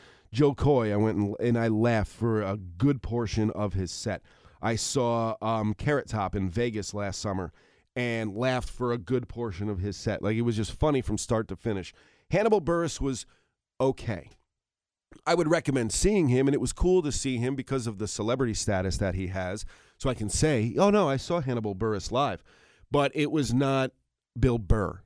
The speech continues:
You know, he was, he was not, um, Bert Kreischer. He's not Tom Segura. Um,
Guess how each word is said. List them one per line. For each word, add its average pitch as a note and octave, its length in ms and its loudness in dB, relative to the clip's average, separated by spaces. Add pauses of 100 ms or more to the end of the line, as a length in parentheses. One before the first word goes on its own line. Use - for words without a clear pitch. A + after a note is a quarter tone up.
(160)
You A2 240 2
know, A2 280 0
he G#2 180 -4
was, A2 400 -8
he G2+ 100 -8
was G2+ 280 -8
not, A2+ 420 -4 (100)
um, G2+ 460 -4 (240)
Bert B2+ 180 -2
Kreischer. G#2+ 540 -4 (400)
He's A2 140 -4
not B2+ 180 -2
Tom A#2+ 240 2
Segura. A2 560 -2 (440)
Um, G#2 580 -4